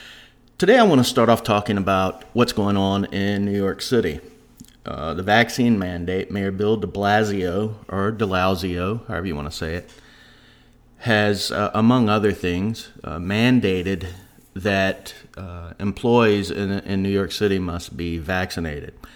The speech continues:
And of course, uh, some people are fine with that, others aren't.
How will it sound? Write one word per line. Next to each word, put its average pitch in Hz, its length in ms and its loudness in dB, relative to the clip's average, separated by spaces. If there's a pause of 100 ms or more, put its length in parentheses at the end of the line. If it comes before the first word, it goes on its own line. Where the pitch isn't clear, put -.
(800)
And 104 120 0
of 101 100 -4
course, 117 480 2
uh, 78 160 -8
some 104 240 0
people 104 260 -2
are 92 60 -4
fine 107 380 2
with 104 100 0
that, 107 400 0
others 87 380 -2
aren't. 104 300 0